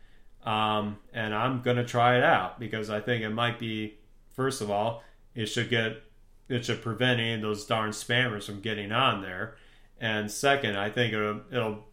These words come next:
be a nice way to kinda consolidate all the forum topics into one place. So that, that site can be found at the U R L links dot r dash podcast dot org.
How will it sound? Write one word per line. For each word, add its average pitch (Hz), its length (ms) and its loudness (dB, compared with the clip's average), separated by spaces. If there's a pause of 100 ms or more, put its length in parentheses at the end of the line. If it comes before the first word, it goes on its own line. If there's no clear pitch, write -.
be 127 140 0
a 110 80 0
nice 117 380 0
way 120 180 2
to 107 120 -2
kinda 113 260 0
consolidate 107 920 2 (440)
all 123 340 6
the 110 120 -2
forum 117 440 0
topics 117 640 2
into 107 300 -4
one 101 280 -4
place. 92 680 -2 (460)
So 110 720 0
that, 123 460 2 (200)
that 131 300 2
site 123 520 4
can 123 200 -2
be 113 120 -4
found 113 640 0 (460)
at 107 200 -4
the 117 80 -2
U 127 240 0
R 117 180 4
L 120 540 2
links 123 680 -6 (240)
dot 110 420 0
r 131 540 2
dash 117 400 0
podcast 117 960 0 (140)
dot 104 300 -2
org. 127 540 2